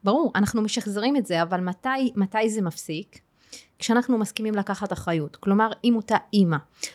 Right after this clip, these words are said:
תעצור ותגיד, "אוקיי, האחריות שלי כרגע ל-, לעבור איזשהו תהליך ולעבוד עם הפרעות האכילה שעברתי, ובאמת ליצור איזשהו ניקוי שורשי, גם ברמה הרגשית, גם ברמת הדפוסים,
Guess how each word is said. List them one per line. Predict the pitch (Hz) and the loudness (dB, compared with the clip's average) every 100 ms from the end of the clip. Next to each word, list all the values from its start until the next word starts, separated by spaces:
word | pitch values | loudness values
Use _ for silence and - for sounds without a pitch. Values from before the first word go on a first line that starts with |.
| _ | _
תעצור | 202 190 - 247 220 | 2 2 4 2 2
ותגיד, | 208 180 196 - | -2 -2 -2 -2
"אוקיי, | 190 165 160 | -4 -2 0
האחריות | - - 190 202 254 | -2 0 0 2 2
שלי | 247 190 | 2 0
כרגע | - 175 185 165 160 - _ _ _ | -2 -2 -2 -4 -8 -12 _ _ _
ל-, | 190 170 170 - | 4 4 4 0
לעבור | 170 170 175 214 214 | 0 0 0 0 2
איזשהו | 208 202 - 196 | 0 0 0 0
תהליך | - 165 156 175 156 - _ - _ _ 196 | 2 2 4 2 -2 -18 _ -20 _ _ -8
ולעבוד | 175 175 175 - - - 190 160 156 170 233 202 | 0 6 6 4 -4 0 4 6 4 2 0 2
עם | 165 | 0
הפרעות | 160 - 165 190 | -4 0 2 2
האכילה | 185 160 - 160 180 | 2 0 -6 -2 -2
שעברתי, | 185 175 160 165 175 175 - - _ _ - - _ - | 0 0 0 0 -2 -2 -10 -12 _ _ -20 -20 _ 0
ובאמת | 185 185 196 226 226 - | 0 4 4 4 0 -6
ליצור | 175 - 220 202 175 | -4 -2 2 2 2
איזשהו | 190 202 - 202 | 0 0 0 2
ניקוי | 180 - 202 | 2 2 0
שורשי, | 196 - 175 165 - 180 156 _ _ 190 | 0 -6 -6 -4 -4 -4 -6 _ _ 2
גם | 202 208 | 4 6
ברמה | 196 180 180 | 4 2 -2
הרגשית, | 175 160 - 165 - | -6 -8 -8 -10 -6
גם | 180 185 | 0 2
ברמת | 180 180 185 | 2 0 -4
הדפוסים, | 185 - 175 - 175 | -8 -10 -8 -2 0